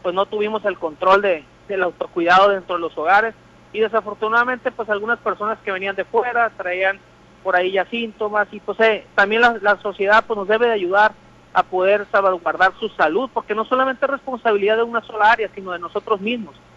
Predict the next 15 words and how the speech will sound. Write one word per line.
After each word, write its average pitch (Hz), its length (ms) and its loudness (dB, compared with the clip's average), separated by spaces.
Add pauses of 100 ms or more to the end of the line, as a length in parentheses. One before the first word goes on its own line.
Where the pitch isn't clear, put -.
(120)
Entonces, 220 280 2
en 233 60 6
este 240 200 2
caso, 247 360 4
los 240 140 -2
accesos 214 480 -2 (460)
sí 233 80 -8
nos 262 160 -2
corresponde, 233 720 0
así 196 280 -4
como 220 220 -8
a - 20 -4
las 170 160 -2
diferentes 185 520 -6
instituciones 190 520 -8